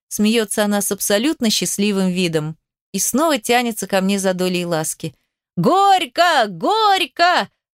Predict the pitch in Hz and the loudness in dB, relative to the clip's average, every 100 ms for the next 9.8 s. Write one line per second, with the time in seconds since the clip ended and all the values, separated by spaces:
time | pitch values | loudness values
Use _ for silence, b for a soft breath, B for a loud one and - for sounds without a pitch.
0 | - - 240 208 190 185 175 202 208 190 | -6 -2 0 0 -2 -2 0 2 2 2
1 | 185 180 - 175 160 160 - - 147 - | -2 -4 -4 -4 -2 -4 -4 -8 -10 -10
2 | _ _ _ _ 180 220 294 277 - 359 | _ _ _ _ 0 2 2 0 0 0
3 | 240 190 294 349 339 294 285 285 - 311 | 0 0 0 -2 -2 0 0 0 -2 -2
4 | 233 160 _ _ _ _ _ _ 196 202 | -2 -4 _ _ _ _ _ _ -4 0
5 | 233 247 233 - 185 190 185 202 214 196 | 2 2 0 -2 0 0 2 2 0 0
6 | 180 175 170 165 170 170 170 160 - 156 | -2 0 0 0 -2 0 0 -2 -2 -4
7 | 151 _ _ 185 196 190 - 208 190 165 | -6 _ _ -2 0 -2 0 0 -2 0
8 | 165 151 147 _ _ _ _ - 151 208 | -2 -2 -8 _ _ _ _ -8 -2 0
9 | 208 202 202 - 147 - 143 139 | 0 0 -4 -6 -6 -6 -6 -8